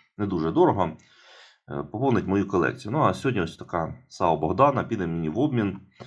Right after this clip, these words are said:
Не знаю, з часом, можливо, я її виставлю на продаж, можливо, буде на обмін. Ну,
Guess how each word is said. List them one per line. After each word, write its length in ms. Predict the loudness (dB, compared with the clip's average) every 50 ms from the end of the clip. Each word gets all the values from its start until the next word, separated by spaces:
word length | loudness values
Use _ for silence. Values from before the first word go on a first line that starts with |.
| -20 -20 _ _ _ _ -10
Не 60 | -6
знаю, 300 | -2 2 2 2 2 0
з 40 | -2
часом, 340 | 2 2 2 2 0 -2 -2
можливо, 360 | -2 -2 0 0 2 2 2
я 140 | 2 2 2
її 140 | 2 2
виставлю 400 | 0 0 -2 -4 -4 -4 -2 -2
на 120 | 0 -2 -2
продаж, 540 | 2 4 4 4 6 4 2 0 0 -4 -10 -16 -20 -20 _ _ -12
можливо, 460 | -6 -2 0 0 2 2 0 0 -2 -4 -8 -10 -8 -2
буде 220 | 0 0 0 0
на 120 | 2 2 4
обмін. 480 | 4 4 4 2 2 0 -2 -2 -6 -8 -14 -20 _ -10
Ну, 200 | -8 -8 -8